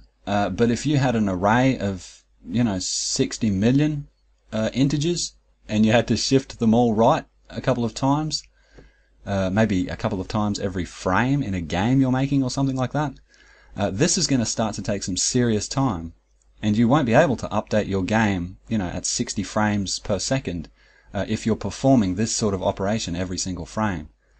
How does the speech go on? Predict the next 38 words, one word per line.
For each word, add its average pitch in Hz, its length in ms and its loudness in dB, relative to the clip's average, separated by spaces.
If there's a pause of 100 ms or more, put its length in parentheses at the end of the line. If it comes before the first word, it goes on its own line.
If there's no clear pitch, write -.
(200)
Uh, 90 120 -6
the 95 100 -6
computer's 101 440 2
just 104 240 -2
not 98 180 -6
fast 127 300 -6
enough. 85 240 -8 (200)
It 98 140 -8
can't 123 260 0
shift - 340 -2
sixty - 400 -6
million 95 340 0
integers 85 580 -6 (120)
in 90 180 -6
ram, 87 380 -6 (800)
um, 85 560 -8 (600)
you 117 100 -4
know, 80 140 -6
anything 95 420 -4
like 107 280 -2
fast 82 360 -8
enough. 78 360 -10 (1800)
So - 160 0
we 147 100 4
don't 190 160 0
store 151 360 2
arrays 85 260 0
like 85 180 -6
this 85 220 -6
when 90 120 -4
we 95 80 0
need 98 200 2
to - 120 -4
add 95 180 2
values 92 360 0
to 98 100 -6
the 90 80 -4
middle. 82 320 -6